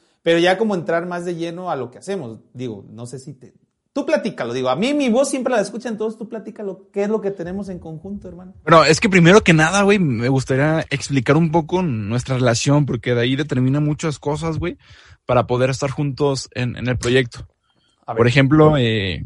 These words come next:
Speaker 2: yo llegué a la escuela, cuando yo llegué en, en primero, Juan Pablo ya estaba en tercero, si no me equivoco.
Speaker 1: Sí.
Speaker 2: Entonces, este, yo llegué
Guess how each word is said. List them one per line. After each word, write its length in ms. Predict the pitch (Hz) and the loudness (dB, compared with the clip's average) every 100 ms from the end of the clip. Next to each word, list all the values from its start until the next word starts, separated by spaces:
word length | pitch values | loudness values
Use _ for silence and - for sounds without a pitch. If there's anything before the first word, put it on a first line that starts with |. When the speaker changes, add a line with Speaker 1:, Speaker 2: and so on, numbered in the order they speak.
| - | 0
Speaker 2:
yo 100 | 127 | 4
llegué 160 | 143 | 6
a 20 | |
la 60 | 147 | 6
escuela, 540 | 139 147 139 147 - - _ _ _ | 4 4 2 2 -4 -12 _ _ _
cuando 200 | - 120 | -4 0
yo 100 | 123 | 2
llegué 220 | 135 135 | 2 2
en, 180 | 139 123 123 | 0 -2 -4
en 160 | 120 113 | -4 -4
primero, 360 | 113 120 127 | -2 0 0
Juan 180 | - 113 | 0 0
Pablo 220 | 117 120 | 0 2
ya 40 | 120 | 2
estaba 260 | - 123 | 2 0
en 280 | 120 110 95 _ _ | 2 -2 -6 _ _
tercero, 420 | 123 113 127 123 | -2 0 4 6
si 80 | 117 | 6
no 80 | 113 | 2
me 60 | 117 | 0
equivoco. 340 | 113 113 - - - - - | 0 -4 -4 -8 -12 -10 -8
Speaker 1:
Sí. 260 | 147 123 - - _ _ _ _ _ _ _ | -6 -6 -10 -20 _ _ _ _ _ _ _
Speaker 2:
Entonces, 760 | - 147 - 196 196 196 175 | 2 2 4 4 4 2 2
este, 420 | 135 127 - 127 117 | 0 -4 -4 -6 -2
yo 100 | 151 | 2
llegué 460 | 165 165 202 - | 4 4 2 -2